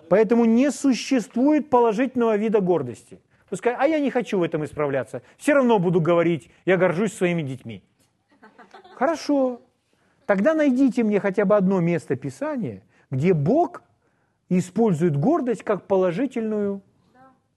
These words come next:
качество жизни человека. «Ибо так Бог возлюбил этот мир, что отдал Сына Своего». И там в один из дней Он говорит:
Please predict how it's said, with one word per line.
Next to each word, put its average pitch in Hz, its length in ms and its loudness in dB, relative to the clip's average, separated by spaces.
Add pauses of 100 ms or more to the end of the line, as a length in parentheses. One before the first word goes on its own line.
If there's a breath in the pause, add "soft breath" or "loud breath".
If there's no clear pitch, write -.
(960)
качество 180 760 -2 (400)
жизни 143 380 -4
человека. 113 600 -12 (1500)
«Ибо 160 240 0
так 277 340 2
Бог 240 240 0
возлюбил 190 500 0
этот 165 240 -4
мир, 160 240 -6
что 139 220 -6
отдал 131 240 -6
Сына 123 280 -10
Своего». 113 440 -10
И 131 160 -8
там 147 320 -2 (340 soft breath)
в 127 100 -4
один 160 240 0
из 143 200 -4
дней 190 240 0
Он 156 160 -2
говорит: 147 360 0